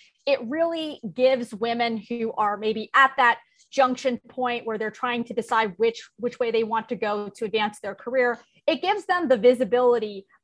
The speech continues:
of all of those different options. So I'm actually going to give a really good example that I know you are involved with as the maps committee co-chair, but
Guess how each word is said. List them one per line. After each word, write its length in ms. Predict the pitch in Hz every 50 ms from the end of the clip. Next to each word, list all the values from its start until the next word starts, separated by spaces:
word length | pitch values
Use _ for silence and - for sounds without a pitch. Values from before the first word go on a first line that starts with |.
| _ _ -
of 160 | 233 220 - - -
all 200 | 262 262 262 269
of 100 | 262 240
those 280 | 254 254 226 220 196 -
different 300 | - 233 226 226 214 -
options. 640 | - 196 196 196 - - 190 139 113 - - - - _ _ _
So 320 | - - - 240 220 220 -
I'm 240 | - 254 277 285 269
actually 360 | 254 254 254 - - 262 240
going 260 | 214 226 226 233 233 247
to 360 | - - 233 214 208 202 196 _ _ _ _ -
give 220 | 190 226 240 233 208 -
a 80 | 220 214
really 320 | 202 247 294 320 302 277
good 160 | 202 226 226
example 540 | 220 185 185 - 233 214 208 - 220 220 220
that 200 | 175 214 208 202 - -
I 140 | 214 214
know 180 | 214 214 208 202
you 280 | 202 214 262 339 349 320
are 140 | 302 285
involved 440 | 277 262 220 208 262 247 233 240 -
with 160 | 247 247 226 - -
as 240 | - 233 226 220 - -
the 120 | 233 220
maps 340 | 214 226 226 220 - - _
committee 300 | - 240 226 226 220 214 -
co-chair, 520 | 294 294 294 - - 220 202 202 190 - _ -
but 180 | 220 202 -